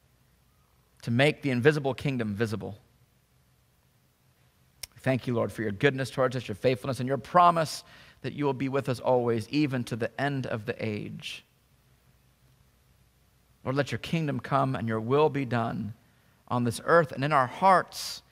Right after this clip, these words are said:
as it is in heaven. We thank you, Father. We thank you so much.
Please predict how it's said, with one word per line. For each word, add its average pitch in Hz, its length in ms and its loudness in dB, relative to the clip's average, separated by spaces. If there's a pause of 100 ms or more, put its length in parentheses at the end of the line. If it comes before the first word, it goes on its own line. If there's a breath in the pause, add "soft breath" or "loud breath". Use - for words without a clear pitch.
(260 soft breath)
as 131 160 -2
it 135 100 -2
is 135 400 0
in 120 80 -4
heaven. 107 480 -6 (2750)
We 110 80 -10
thank 123 320 -2
you, 120 60 -4
Father. 92 340 -8
We 104 100 -10
thank 120 360 -4
you 107 180 -8 (680 soft breath)
so - 220 -8
much. - 480 -10